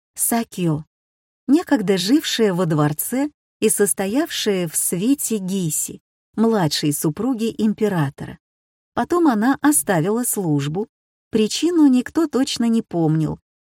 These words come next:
и вернулась домой. На танцы Госети Сакё прибыла в качестве сопровождающей дочери Саны Нари,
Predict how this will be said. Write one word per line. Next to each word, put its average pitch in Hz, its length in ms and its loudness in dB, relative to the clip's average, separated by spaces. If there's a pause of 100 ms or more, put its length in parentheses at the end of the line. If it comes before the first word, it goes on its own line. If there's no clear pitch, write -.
(120)
и 339 160 4
вернулась 208 580 2
домой. 175 560 0 (640)
На 208 240 2
танцы 180 540 -2
Госети 165 800 -2 (280)
Сакё 233 800 -2
прибыла 196 520 0
в - 80 -18
качестве 220 640 -2
сопровождающей 185 1200 -2
дочери 160 580 0
Саны 214 480 0
Нари, 147 440 -2